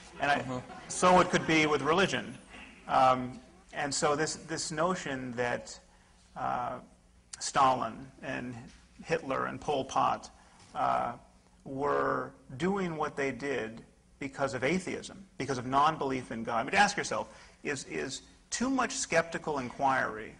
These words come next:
Speaker 1: really what's wrong with North Korea? I mean, the North Koreans are a cargo cult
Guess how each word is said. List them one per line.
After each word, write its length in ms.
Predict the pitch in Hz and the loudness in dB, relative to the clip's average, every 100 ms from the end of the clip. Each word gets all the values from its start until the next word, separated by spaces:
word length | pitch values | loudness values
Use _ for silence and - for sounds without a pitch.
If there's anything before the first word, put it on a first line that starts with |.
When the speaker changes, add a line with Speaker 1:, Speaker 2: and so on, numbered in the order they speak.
| - _ _ - | -20 _ _ -12
Speaker 1:
really 360 | 131 147 160 147 | -2 0 2 2
what's 280 | 139 135 | 0 0
wrong 320 | 127 123 110 - - - - - - | -2 0 0 -4 -14 -20 -20 -20 -8
with 140 | 135 127 | -6 0
North 260 | 127 120 | 0 0
Korea? 340 | - 120 117 - _ _ - - | -2 -6 -6 -10 _ _ -20 -12
I 60 | 160 | 0
mean, 160 | 160 156 | 0 2
the 80 | |
North 280 | 165 208 226 | 2 4 2
Koreans 380 | 196 185 165 151 | 0 0 0 -2
are 280 | 139 143 139 | 4 6 6
a 180 | 135 135 - | 4 0 -4
cargo 460 | - 180 190 147 127 | 6 6 8 4 2
cult 460 | 131 110 - - | 0 -2 -2 -14